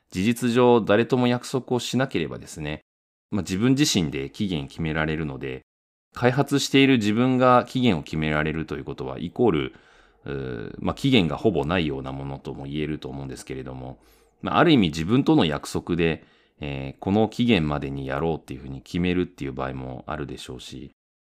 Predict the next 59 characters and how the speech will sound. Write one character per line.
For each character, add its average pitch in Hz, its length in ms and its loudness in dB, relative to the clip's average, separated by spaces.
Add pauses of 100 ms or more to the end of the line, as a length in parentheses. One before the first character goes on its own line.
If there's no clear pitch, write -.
(220)
似 90 220 -6
た 123 100 4
よ 135 140 6
う - 20 2
な 82 80 0
話 73 340 -6
で、 69 100 -8
例 65 60 -8 (200)
え - 20 0
ば 71 140 -2
漫 78 200 0
画 104 140 2
家 113 100 -2
さ 101 160 0
ん 101 80 0
と 104 120 -4
か 69 80 -8
も 64 100 -12
そ 73 140 -10
う - 20 -6
で 67 80 -10
す - 100 -16
よ 64 100 -14
ね。 64 220 -14 (400)
締 - 180 -2
め 120 120 4
切 135 460 4
り 135 60 4
に 131 380 0 (380)
大 101 220 2
体 113 160 6
追 104 120 6
わ 110 120 6
れ 113 80 2
て 117 100 2
る 117 120 4
と 90 80 0
は 71 60 2
思 69 140 -4
う 71 40 -4
ん 69 40 -6
で 67 60 -8
す - 100 -16
け 69 80 -6
れ 65 100 -8
ど 64 120 -10
も、 64 240 -14 (520)
ま 85 80 -2
あ、 - 20 0
読 85 120 2
み 143 140 6
切 156 120 -2
り 170 140 2
の 160 420 8
作 - 240 -6
品 147 220 4
と 139 160 6
か 95 140 6
を 71 320 0